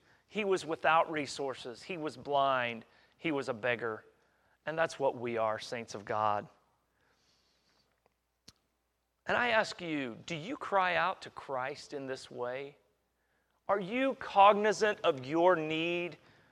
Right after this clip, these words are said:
for grace, for saving? Do you recognize that you're a blind beggar and without hope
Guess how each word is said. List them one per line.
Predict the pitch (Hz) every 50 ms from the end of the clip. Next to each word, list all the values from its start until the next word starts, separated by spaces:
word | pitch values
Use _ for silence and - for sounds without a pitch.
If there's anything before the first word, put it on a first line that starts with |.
| _ _ _ _ _ _ _ _ _ _ _ _ _ _ _ _ _ _ _ _ _ _ _ _ _ _ _ _ _ _ _ _ _ _ _ _ _ _ _
for | - 135
grace, | 98 104 107 110 123 135 131 147 160 170 - - - - - - _ _ _ _ _ _ _ _ _ _ _ _ _ _ _
for | - - 147
saving? | - - - - - 165 151 160 185 170 185 196 190 202 190 - - _ _ _ _ _ _ _ _ _ _ _ _ _ _ _ _ _ _ _ _ _ _ _ _ _ _ _ _ _ _ _ _ _ _ _ _ _ _ _ _ _ _ _
Do | 135 165 185
you | 208 247 226
recognize | 175 175 202 202 - 226 214 196 175 175 175 170 165 143
that | - 147 - -
you're | - 180 175 156
a | 135
blind | 123 117 113 131 135 131 139 147 147 147 147 131 120
beggar | 120 143 135 131 131 135 131 123 120 - _ _ _ _ _
and | 131 127 127
without | 117 123 - 143 135 127 123 131
hope | - - 131 123 127 127 -